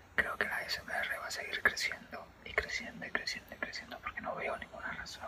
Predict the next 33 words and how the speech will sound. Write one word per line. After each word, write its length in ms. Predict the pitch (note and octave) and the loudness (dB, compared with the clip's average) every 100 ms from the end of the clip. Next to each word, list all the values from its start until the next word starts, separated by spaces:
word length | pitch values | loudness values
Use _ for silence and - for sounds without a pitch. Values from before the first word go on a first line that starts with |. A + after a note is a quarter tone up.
| - | -2
por 160 | - | -2
la 120 | - - | 0 -2
que 260 | - - - - - - - | -2 -2 -4 -6 -6 -8 -10
dismi-, 300 | - - - - | -8 -8 -8 -2
vaya 320 | - - - | 0 2 2
a 20 | - | 0
disminuir. 640 | - - - - - - - - - - - - - - | -2 -2 -2 0 -2 -4 -6 -12 -12 -12 -14 -14 -16 -12
No 60 | - | -2
es 120 | - | 4
que 80 | - | 6
la 100 | - | 4
gente 320 | - - - | 2 -2 -2
ahora 280 | - - - - | 2 2 2 2
diga, 180 | - - | 2 4
"Ah, 120 | - | 4
no, 80 | - | 6
ahora 520 | - - - - - - | 6 6 6 6 2 0
otras 280 | - - - | -4 0 0
cosas 360 | - - - - | 0 -2 -4 -6
me, 320 | - - - - - - | -4 -2 -2 -6 -8 0
me 60 | - | 4
relajan", 520 | - - - - - | 4 4 2 2 -4
ni 60 | - | -6
nada. 340 | - - - | -2 0 -2
O 60 | - | -4
sea 260 | - - - | -2 -2 0
que 180 | - - - - - | -2 -2 -8 -14 -12
igualmente 520 | - - - - - | -8 -6 -4 -4 -2
antes 480 | - - - - - - - - - - - | -2 -2 -4 -4 -6 -8 -12 -14 -16 -18 -8
los 180 | - - | -4 -2
sonidos 400 | - - - - | -2 -6 -10 -8
de 80 | - | 2
lluvia 460 | - - - - | 4 4 -2 -2